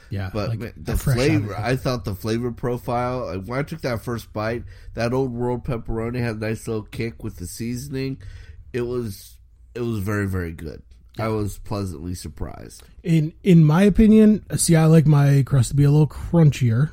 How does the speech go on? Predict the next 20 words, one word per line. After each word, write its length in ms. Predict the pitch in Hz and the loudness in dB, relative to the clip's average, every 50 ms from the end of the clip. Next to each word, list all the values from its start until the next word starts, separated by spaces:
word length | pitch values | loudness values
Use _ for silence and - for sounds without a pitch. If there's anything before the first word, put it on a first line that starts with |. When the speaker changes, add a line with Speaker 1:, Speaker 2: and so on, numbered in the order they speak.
| - | -6
Speaker 1:
So, 800 | - - - - - 156 143 139 131 131 127 127 127 120 127 139 - - | -14 -8 -4 2 4 6 6 8 8 6 6 6 6 4 2 2 2 4
um, 280 | 143 135 131 127 123 | 4 6 6 6 4
I 60 | 123 | 6
know 120 | 131 135 135 | 6 6 6
you 200 | 131 127 135 139 | 6 6 4 4
liked 280 | 123 131 131 127 - - 143 | 6 4 4 2 0 -2 -2
the 80 | 131 139 | 0 0
little 220 | 131 131 131 131 123 | 2 2 2 2 2
bit 120 | 120 123 | 2 0
of 80 | 120 - | 0 -2
flop 260 | - 123 117 113 - | -2 -2 -2 -2 -2
there. 180 | - 117 110 - - - - - - - | -2 -4 -4 -4 -8 -16 -20 -20 -12 -6
Um, 340 | 139 135 135 127 120 117 - - - - | -2 -2 0 0 -2 -4 -6 -8 -2 2
but 260 | 143 165 160 151 - - - - - - - | 4 4 4 2 0 -8 -18 -20 -12 -2 2
it 160 | 170 165 147 | 4 6 6
by 180 | 135 165 160 156 | 8 8 8 10
no 240 | 147 165 170 170 | 10 10 10 10
means 240 | 160 156 143 135 113 | 10 10 8 8 6
was 140 | 123 123 107 | 2 0 0
bad. 220 | 104 113 110 104 | -2 -2 -4 -4